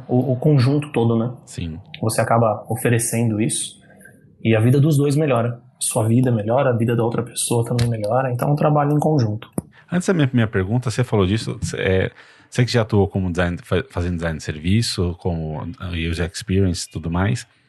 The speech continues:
Speaker 2: é, você não acha que as, a, as empresas, as marcas como um todo, assim, elas, meu, as, as pessoas como um todo tão fazendo muito isso, mas as marcas não tão esquecendo de olhar, é, mesmo com o human, é, é, ah, olhando pra, pra,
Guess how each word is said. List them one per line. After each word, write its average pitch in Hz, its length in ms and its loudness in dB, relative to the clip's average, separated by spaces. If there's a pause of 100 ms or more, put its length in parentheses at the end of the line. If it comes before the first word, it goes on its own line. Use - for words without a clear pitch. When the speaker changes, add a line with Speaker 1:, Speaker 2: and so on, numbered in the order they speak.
(340)
Speaker 2:
é, 107 360 2 (300)
você - 120 -6
não 370 80 2
acha 302 140 -2
que - 80 0
as, 92 280 0
a, 85 420 -4 (380)
as 87 260 -4
empresas, 90 520 0
as 78 160 -8
marcas 85 460 -4
como 87 240 -2
um 80 100 -6
todo, 92 340 -2
assim, 98 340 -8 (520)
elas, 90 840 -2
meu, 135 140 2
as, 110 260 -4
as 120 100 -4
pessoas - 280 -2
como 147 160 0
um - 20 4
todo 131 200 2
tão 131 100 2
fazendo 117 260 0
muito 101 220 0
isso, 85 200 -2
mas 87 240 -4 (380)
as 98 180 2
marcas 107 340 0
não 104 80 0
tão 127 140 2
esquecendo 101 540 -2
de 85 120 -4
olhar, 87 440 -2 (240)
é, 85 260 -4
mesmo 123 320 2
com 101 240 0
o 87 40 0
human, 87 260 -2
é, 80 280 -6 (340)
é, 78 280 -16 (560)
ah, 85 120 -6
olhando 85 340 -2
pra, 87 180 -8
pra, - 240 -10